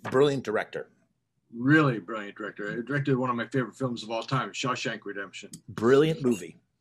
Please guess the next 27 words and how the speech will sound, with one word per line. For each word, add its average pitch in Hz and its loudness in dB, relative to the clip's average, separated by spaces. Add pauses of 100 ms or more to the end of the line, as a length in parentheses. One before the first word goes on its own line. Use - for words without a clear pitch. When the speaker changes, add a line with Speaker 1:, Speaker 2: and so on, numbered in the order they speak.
(540)
Speaker 2:
Yeah, 113 -6 (220)
but 180 8
he's 156 4
also 226 6
a 175 6
big 170 6
horror 175 4
fan, - -10 (100)
and 139 0
he 147 4
loves 175 4
doing 135 2 (540)
horror 190 0
films. - -16 (480)
So 135 2
anyway, 147 2
he, 175 2 (160)
uh, 131 0 (1600)
had 117 -10
signed 147 0
on 139 4
as 127 -2
the 123 -4
director 123 -6
for - -8
The 113 -6
Mist, 117 -6